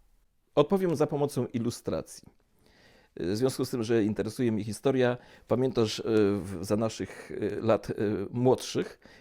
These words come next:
mówiło się wiele, y, niewiele <laughs> młodszych, mówiło się o tak zwanym rozbrojeniu. Y, podpisywano umowy. Na czym polegało uzbrojenie? Uz-, uzbrojenie polegało na tym, że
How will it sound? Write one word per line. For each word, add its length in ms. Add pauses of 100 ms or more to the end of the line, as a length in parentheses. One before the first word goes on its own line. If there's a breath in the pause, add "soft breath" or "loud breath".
(240 soft breath)
mówiło 360
się 160
wiele, 420
y, 240
niewiele 420
<laughs> 40
młodszych, 380
mówiło 320
się 280 (400 loud breath)
o 80
tak 200
zwanym 400
rozbrojeniu. 720 (1160 soft breath)
Y, 220
podpisywano 600
umowy. 340
Na 120
czym 160
polegało 380
uzbrojenie? 440
Uz-, 220
uzbrojenie 520
polegało 640
na 140
tym, 280
że 320